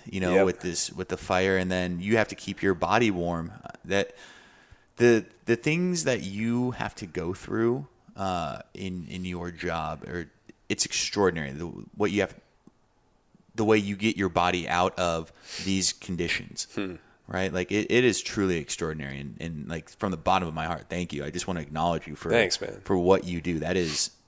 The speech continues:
Speaker 1: it's heroic.
Speaker 2: Yeah, thank you.
Speaker 1: Yeah.
Speaker 2: Thank you very much.
Speaker 1: Yeah, I mean, just, that's not the only fire that, that you've been in. And I know there's, there's
Speaker 2: Mm.
Speaker 1: probably tons of examples that you can give, but even just walking me and the audience through that, that is,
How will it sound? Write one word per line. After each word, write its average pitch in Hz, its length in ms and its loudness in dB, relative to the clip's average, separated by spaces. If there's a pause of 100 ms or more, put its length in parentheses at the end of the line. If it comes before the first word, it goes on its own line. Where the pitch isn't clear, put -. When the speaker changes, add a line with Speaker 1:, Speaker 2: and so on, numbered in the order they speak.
Speaker 1:
it's - 180 -4
heroic. 87 680 2 (440)
Speaker 2:
Yeah, - 220 -12
thank 98 220 -4
you. 90 180 -8 (100)
Speaker 1:
Yeah. 98 380 -2 (240)
Speaker 2:
Thank 87 200 -14
you 82 40 -20
very 90 140 -10
much. 90 340 -14 (400)
Speaker 1:
Yeah, 95 140 -4
I 85 40 -2
mean, 87 200 -4
just, 90 280 -4 (400)
that's 110 360 4
not 113 220 2
the 107 140 0
only 101 280 0
fire 95 340 0
that, 87 300 -4
that 92 160 -6
you've 90 440 -8
been 92 200 -2
in. 82 240 -4
And 80 120 -6
I 78 80 -6
know 85 200 -4
there's, 78 320 -4
there's 85 240 -8
Speaker 2:
Mm. 95 40 -10
Speaker 1:
probably 90 260 0
tons 104 280 -4
of 87 60 -6
examples 87 500 -4
that 82 100 -10
you 85 100 -12
can 87 100 -14
give, 90 200 -6
but 80 160 -12
even 107 280 -6 (1000)
just - 240 0
walking 92 720 0
me 110 340 2
and 90 120 0
the 80 60 -6
audience 95 440 2
through 80 180 -6
that, 85 380 0
that 92 220 0
is, 73 320 -6